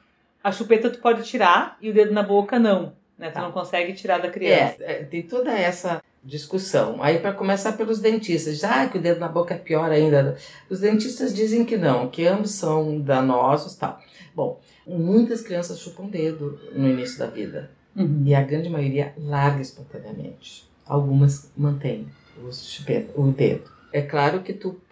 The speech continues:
Speaker 2: à medida que essas crianças, né, amadurecem e tal, tu pode trabalhar com elas maneiras delas largarem, é, é,
Speaker 1: O dedo, no
Speaker 2: o
Speaker 1: caso,
Speaker 2: dedo.
Speaker 1: elas ficarem viciadas,
Speaker 2: O
Speaker 1: entre
Speaker 2: dedo.
Speaker 1: aspas.
Speaker 2: Então, eu posso até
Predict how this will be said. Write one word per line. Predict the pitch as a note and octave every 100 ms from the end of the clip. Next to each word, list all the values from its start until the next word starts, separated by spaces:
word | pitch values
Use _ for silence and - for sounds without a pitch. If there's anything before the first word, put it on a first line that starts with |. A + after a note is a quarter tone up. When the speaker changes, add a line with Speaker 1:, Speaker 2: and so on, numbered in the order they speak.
| - -
Speaker 2:
à | C#3
medida | C#3 C#3 C#3+ C#3+ D3+
que | D3+
essas | C#3 B2 -
crianças, | D3+ C3+ C3 C3 C3+ -
né, | - C3+ C3 B2
amadurecem | B2 B2+ C3 C3 A#2 A#2+ C3 D#3+
e | D3
tal, | - B2 C#3 F#3+ - - - _ _
tu | C#3
pode | C#3 E3 G3 F3+ - - -
trabalhar | D3+ C3+ C3+ B2+ -
com | C#3
elas | A#2+ A#2+ B2
maneiras | A#2 A#2+ D3 A#2+ G#2 - - -
delas | C3 B2+ B2 C3
largarem, | B2+ B2 A#2 A#2 A#2 A#2 -
é, | A#2+ A#2 A2+ A2+ - _ -
é, | A#2
Speaker 1:
O | F3+
dedo, | E3+ E3+ D#3
no | D3+
Speaker 2:
o |
Speaker 1:
caso, | D3+ D3+ -
Speaker 2:
dedo. | D3
Speaker 1:
elas | D#3+ -
ficarem | - F3 D#3+ E3
viciadas, | D#3+ - E3+ D#3 C#3+ C#3
Speaker 2:
O |
Speaker 1:
entre | C3+ E3
Speaker 2:
dedo. | D3
Speaker 1:
aspas. | B2 C3
Speaker 2:
Então, | C3+ F#3 D#3
eu | C3
posso | D#3+ E3+ -
até | - D3+ D#3+ G#3+